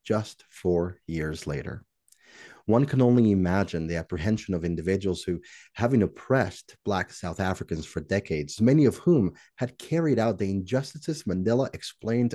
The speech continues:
at his trial. Revenge was the expected consequence of a majority Black South African election. He stood again in a podium in May tenth, nineteen ninety-four, and said,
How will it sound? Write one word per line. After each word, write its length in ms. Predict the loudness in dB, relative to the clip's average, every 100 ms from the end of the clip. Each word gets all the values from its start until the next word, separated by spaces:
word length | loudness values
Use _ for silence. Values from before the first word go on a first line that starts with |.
| -4
at 240 | -6 -6 -2
his 240 | -4 -4
trial. 440 | -6 -4 -4 -8 -14 _ _ _ _ _ _
Revenge 840 | -8 -6 0 2 2 0 -12 -16 _ _ -4
was 180 | -2
the 140 | -2 -4
expected 560 | -4 -6 -6 -4 -8
consequence 640 | -2 -2 -2 -6 -10 -10 -14 _ _
of 80 | -4
a 60 | -2
majority 500 | -2 -2 -2 0 -2
Black 400 | -2 -2 -2 -4
South 240 | -6 -4
African 420 | -4 -8 -8 -8
election. 540 | -8 -8 -10 -14 -16 -16 _ _ _ _ _ _ _ _
He 140 | -6
stood 240 | -2 0 0
again 280 | 2 0
in 120 | 2 -2
a 40 |
podium 520 | -2 0 2 0 -6 _ _ _ _ _
in 160 | -2 2
May 220 | 4 2
tenth, 480 | 0 -2 0 -2 -2
nineteen 400 | 0 0 0 0
ninety-four, 580 | 0 -2 -6 -8 -8 -12 _ _ _ _ _
and 160 | -8 -8
said, 400 | -6 -8 -8 -10